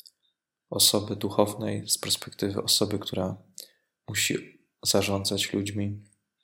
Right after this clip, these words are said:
I zauważyłem, że dorośli ludzie potrafią na siebie skarżyć, oskarżać się, aby dzięki temu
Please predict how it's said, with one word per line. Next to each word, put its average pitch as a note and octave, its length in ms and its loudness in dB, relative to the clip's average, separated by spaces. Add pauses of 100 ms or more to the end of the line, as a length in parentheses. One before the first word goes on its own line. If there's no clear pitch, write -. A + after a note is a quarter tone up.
(1080)
I - 40 4
zauważyłem, A#2+ 520 8
że B2 140 4
dorośli A#2+ 420 4
ludzie A#2+ 220 0
potrafią A#2 500 0
na G#2+ 100 -2
siebie - 360 0
skarżyć, A2+ 840 6
oskarżać G#2+ 680 6
się, G2+ 280 0 (240)
aby A#2 260 2
dzięki G#2+ 340 0
temu G#2 440 -2